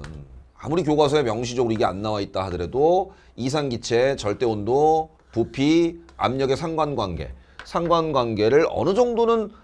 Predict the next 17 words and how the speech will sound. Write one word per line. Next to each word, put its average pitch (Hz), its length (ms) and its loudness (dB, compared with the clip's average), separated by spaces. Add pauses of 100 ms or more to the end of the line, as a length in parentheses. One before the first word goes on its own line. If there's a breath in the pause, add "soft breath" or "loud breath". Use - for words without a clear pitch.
(140 loud breath)
정성적으로라도 139 960 2
말로 95 260 0
풀어내고 220 440 -2
있는 113 200 -2
것이 90 200 -6
교과 98 240 0
범위이기 82 320 -4
때문에 87 540 -6 (540 soft breath)
그것을 226 320 2
너무 175 220 6
교과서의 180 500 8
그 180 140 2
틀거리 220 400 6
안에 151 140 4
너무 135 220 0 (300)
꽉 - 340 0
갇혀서 - 840 -2